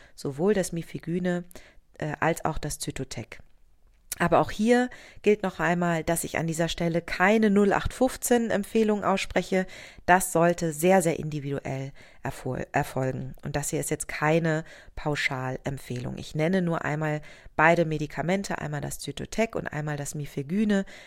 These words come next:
dass Sie davon gehört haben, dass es diese medikamentösen Optionen gibt. Der Vorteil an einem abwartenden Verhalten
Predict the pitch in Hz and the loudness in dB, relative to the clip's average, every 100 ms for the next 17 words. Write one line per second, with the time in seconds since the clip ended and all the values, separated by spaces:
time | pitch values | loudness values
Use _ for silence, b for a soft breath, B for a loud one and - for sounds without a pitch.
0 | B - 165 165 156 - 147 139 139 180 | B -4 -2 -2 -2 -2 -6 -4 0 2
1 | 196 - 165 160 156 143 - - 170 170 | 2 0 -4 -4 -4 -6 -6 -6 -2 0
2 | 160 156 151 B B - 175 185 180 143 | 0 0 -4 B B -2 0 0 -2 -6
3 | 143 135 - 147 147 - - - 127 127 | -6 -6 -4 -4 -4 -10 -10 -10 -8 -10
4 | 131 - - 113 - - - - _ _ | -12 -16 -16 -14 -12 -16 -18 -20 _ _
5 | B B - 190 - 240 294 262 226 190 | B B 4 4 6 4 6 6 6 4
6 | 185 170 175 170 - 254 - 190 170 160 | 2 2 2 2 4 4 4 2 2 0
7 | 151 147 - 135 139 127 - 117 135 | 0 -2 -4 -4 -4 -4 -4 -6 -6